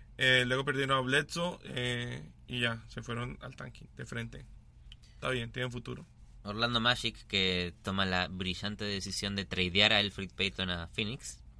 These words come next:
Speaker 1: Draftean bien,
Speaker 2: No,
Speaker 1: desarrollan terrible.
Speaker 2: y no, y no mantienen.
Speaker 1: Exacto.
Speaker 2: Aaron Gordon.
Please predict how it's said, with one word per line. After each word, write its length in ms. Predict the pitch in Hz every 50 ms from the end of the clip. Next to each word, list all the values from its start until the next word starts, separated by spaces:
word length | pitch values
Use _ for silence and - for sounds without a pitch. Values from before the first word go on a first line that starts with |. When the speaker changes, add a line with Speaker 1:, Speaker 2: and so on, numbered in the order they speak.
| -
Speaker 1:
Draftean 840 | 131 139 131 131 127 - - - 147 147 160 170 170 165 151 143 143
bien, 440 | 151 156 165 180 190 202 214 196 - - - - - - - - - - - - - - - -
Speaker 2:
No, 80 | 135
Speaker 1:
desarrollan 560 | 127 127 104 110 113 113 123 123 123 127 139 131
terrible. 420 | - 127 117 120 117 104 117 -
Speaker 2:
y 40 | 101
no, 200 | 98 101 104 104 -
y 120 | - 101 95
no 100 | 98 98
mantienen. 480 | 104 98 92 - 98 92 85 80 78
Speaker 1:
Exacto. 220 | - - - - 95
Speaker 2:
Aaron 260 | 104 113 117 110 104
Gordon. 500 | 101 110 120 127 135 143 143 147 151